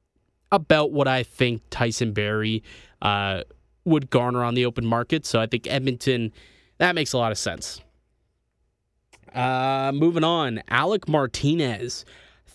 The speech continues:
Think I've read that he's actually, like, there's a, a, a deal in place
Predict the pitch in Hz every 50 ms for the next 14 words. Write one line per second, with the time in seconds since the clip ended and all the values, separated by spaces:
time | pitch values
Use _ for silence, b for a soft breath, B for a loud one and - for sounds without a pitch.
0 | - _ _ _ _ - 240 311 339 - 359 302 226 151 135 131 127 135 139 139
1 | 143 143 131 123 135 127 120 127 127 120 - - - 110 113 113 120 - - -
2 | 127 120 117 120 113 117 120 110 - 139 147 131 - 135 120 113 104 104 - -
3 | 113 117 113 117 110 95 104 107 87 98 - _ _ - - 185 156 131 123 139
4 | 175 175 175 170 170 170 - 147 147 143 135 - - - 120 120 120 123 113 -
5 | - - -